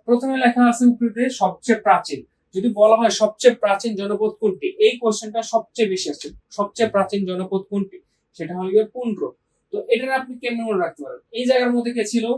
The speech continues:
বগুড়া, দিনাজপুর, রাজশাহী, এগুলা ছিল। তো এইগুলা কেমনে মনে রাখবেন? দেখেন,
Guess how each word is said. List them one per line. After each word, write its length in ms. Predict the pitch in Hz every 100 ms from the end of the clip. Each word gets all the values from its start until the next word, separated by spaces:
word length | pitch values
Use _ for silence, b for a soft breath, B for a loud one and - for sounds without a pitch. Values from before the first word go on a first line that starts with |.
| - _ 185 160 - _ 170
বগুড়া, 460 | 196 208 214 196 202 208 _ _ _ _
দিনাজপুর, 380 | - 175 180 190
রাজশাহী, 340 | 180 175 202 226
এগুলা 400 | 226 202 208 196
ছিল। 240 | - - - _ _ _ _ _ _ _ _ _ _ _ _ _
তো 80 | -
এইগুলা 340 | 233 269 277 277
কেমনে 240 | 269 240
মনে 180 | 220 196
রাখবেন? 200 | 175 -
দেখেন, 260 | 151 180 -